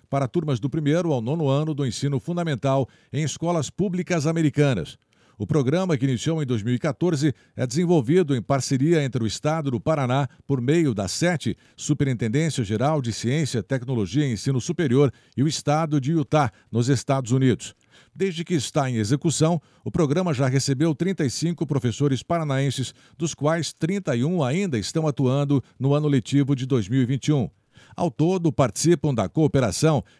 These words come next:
dezoito escolas de Utah, sendo que em treze delas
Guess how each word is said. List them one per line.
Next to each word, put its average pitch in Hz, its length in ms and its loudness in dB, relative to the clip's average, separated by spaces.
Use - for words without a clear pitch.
dezoito 139 540 0
escolas 131 420 0
de 120 80 0
Utah, 143 400 2
sendo 165 420 -4
que 170 140 -2
em 185 80 -2
treze 156 420 2
delas 139 420 2